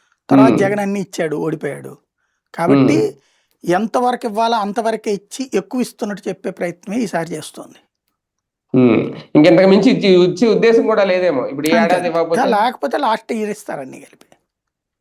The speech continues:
Speaker 2: అప్పుడు, అప్పుడు మొదలవుతాయా చంద్రన్న
Speaker 1: అంతే.
Speaker 2: కానుకలు, రంజాన్ తోఫాలు ఇవన్నీ కూడా?
Speaker 1: అంతే.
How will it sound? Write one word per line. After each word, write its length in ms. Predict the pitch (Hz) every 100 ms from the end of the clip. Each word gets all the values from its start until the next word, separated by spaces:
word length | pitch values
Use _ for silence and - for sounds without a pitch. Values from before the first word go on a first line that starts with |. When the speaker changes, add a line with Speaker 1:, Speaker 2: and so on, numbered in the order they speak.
| _ _ -
Speaker 2:
అప్పుడు, 220 | 147 151
అప్పుడు 180 | 151 165
మొదలవుతాయా 580 | 156 156 170 - 156 208
చంద్రన్న 280 | 208 147 156
Speaker 1:
అంతే. 200 | 156 151
Speaker 2:
కానుకలు, 340 | 143 143 143
రంజాన్ 420 | 139 131 143 135
తోఫాలు 360 | 135 131 135 127
ఇవన్నీ 260 | 120 120
కూడా? 220 | 113 113 185 190
Speaker 1:
అంతే. 240 | 151 123